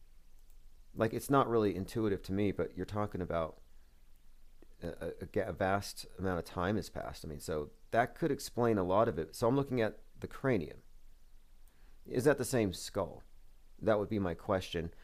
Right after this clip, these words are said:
And looking at it now, I kinda see how it's close. Commenter asks, "What's the f-,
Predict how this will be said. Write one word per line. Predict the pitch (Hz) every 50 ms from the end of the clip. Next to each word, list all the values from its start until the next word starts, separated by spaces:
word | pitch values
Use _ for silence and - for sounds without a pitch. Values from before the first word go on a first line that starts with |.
| - - - - -
And | 120 127 131 127 - - - - - - - -
looking | 117 143 151 151 156 160 151
at | 143 127
it | 117 - - - - - - - - - - - -
now, | 104 107 107 113 123 131 139 156 156 139 - - - -
I | - 107
kinda | - - - 147 160 151
see | 135 - - - 147 139
how | 131 127 120 117
it's | 107 - - -
close. | - - - - 139 135 104 95 98 - - - - - - - - - - - - - - - - - - - - - - - - - - - - - - - - - - - - - - - - - - - - - - - - - - - - - - - - - - - - - - - - - - - - - - - - - - - - - - - - - - - - - - - - - - - - - - - - - - - - - - - - -
Commenter | - 143 143 143 135 135 135
asks, | 127 123 - - - -
"What's | 107 127 156 156 156 -
the | - 185 170
f-, | - - -